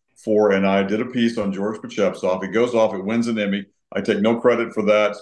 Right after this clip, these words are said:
It's John Hendon, and it's the power of George Pachepsov. George Pachepsov is a true out-of-this-world prodigy. I mean, you, you just, this, this doesn't happen,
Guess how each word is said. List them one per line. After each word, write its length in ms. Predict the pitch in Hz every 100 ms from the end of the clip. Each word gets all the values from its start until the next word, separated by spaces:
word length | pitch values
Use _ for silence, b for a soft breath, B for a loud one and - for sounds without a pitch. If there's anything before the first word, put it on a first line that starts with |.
| -
It's 680 | 101 - - _ _ - -
John 280 | 98 123 117
Hendon, 340 | 120 117 117
and 160 | 101 101
it's 140 | 101
the 120 | 101
power 480 | 95 120 139 139 127
of 80 | 98
George 240 | 120 113
Pachepsov. 540 | - - 143 143 87 - _ _ _ _ _
George 240 | 117 151 156
Pachepsov 680 | 151 147 131 - 120 110 110
is 140 | 95
a 180 | 101 98
true 760 | - 127 131 127 123 120 117 _ _ _ _ _ 127
out-of-this-world 840 | 135 131 113 104 98 104 101 95
prodigy. 500 | 104 87 78 - - _ -
I 60 | 120
mean, 140 | 120
you, 80 | 139
you 220 | 123 127
just, 360 | 135 123 - 113
this, 200 | 135 120
this 220 | 151 156
doesn't 360 | 165 135 120
happen, 640 | 95 107 98 - 90 -